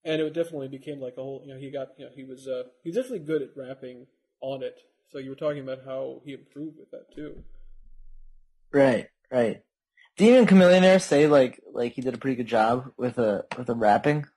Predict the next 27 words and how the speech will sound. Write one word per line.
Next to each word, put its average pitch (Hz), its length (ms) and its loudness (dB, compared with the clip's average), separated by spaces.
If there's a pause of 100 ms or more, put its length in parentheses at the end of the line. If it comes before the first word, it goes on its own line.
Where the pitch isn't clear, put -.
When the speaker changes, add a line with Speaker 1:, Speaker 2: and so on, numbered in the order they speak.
(120)
Speaker 1:
Yeah. 180 220 -6 (720)
And 185 120 -4
I 262 80 2
thought 370 200 -8
that 311 120 -2
was 240 120 -2
actually 202 240 -4
a 175 40 -4
pretty 175 360 -12
strong 160 640 -6
album 139 580 -8 (120)
in 135 160 -16
general. 143 500 -8
It 139 140 -12
had 151 260 -4
a 131 240 -8 (140)
Pancreas, 160 720 -12 (1200)
which 143 160 -14
I 143 60 -6
liked 143 300 -8
a 151 40 -10
lot. 143 300 -6 (360)
Uh, 131 280 -14 (240)
Canadian 180 400 -4
Idiot 143 280 -6
was 135 140 -14
okay, 131 480 -12